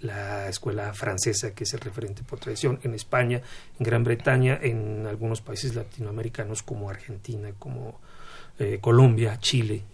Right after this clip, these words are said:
y, por supuesto, México, que tenemos varias instituciones de educación superior que imparten, eh, o que, que dan, que ofrecen esta, esta carrera. Pueden, eh, participar en el gobierno, eh, que eso ayuda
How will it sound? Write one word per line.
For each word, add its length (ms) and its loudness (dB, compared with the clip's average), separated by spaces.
y, 180 -6
por 280 -8
supuesto, 460 0
México, 460 4
que 80 -8
tenemos 440 -2
varias 340 -2
instituciones 480 0
de 80 4
educación 420 -4
superior 360 0
que 80 -2
imparten, 440 -4
eh, 280 -2
o 80 -2
que, 280 2
que 140 2
dan, 300 2
que 100 0
ofrecen 460 2
esta, 380 -2
esta 280 0
carrera. 340 4
Pueden, 380 12
eh, 480 10
participar 800 4
en 140 8
el 120 8
gobierno, 520 8
eh, 380 0
que 420 4
eso 240 8
ayuda 640 6